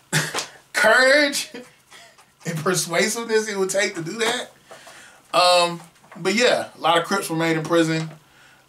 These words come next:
Uh, uh, one thing I like about this book, how it, it pretty much debunks a lot of myths.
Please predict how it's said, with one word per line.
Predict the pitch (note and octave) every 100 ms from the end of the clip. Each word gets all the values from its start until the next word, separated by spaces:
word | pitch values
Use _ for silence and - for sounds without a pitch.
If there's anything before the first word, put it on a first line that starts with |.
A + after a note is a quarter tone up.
| -
Uh, | C#3+ D3+ D3 D3 C#3 C3+ C3+ _ _ _ _ _ _ _ _ _ _ - _ -
uh, | D#3
one | G#3
thing | G#3+
I | F#3+
like | F#3+
about | F3 D#3+
this | D#3
book, | C#3+ D#3+
how | D#3 C3+
it, | C#3+ C#3
it | C#3+
pretty | - G#3
much | C4 -
debunks | C#3 F#3 C#4+ -
a | C3+
lot | B2+
of | A#2
myths. | B2 G2+ -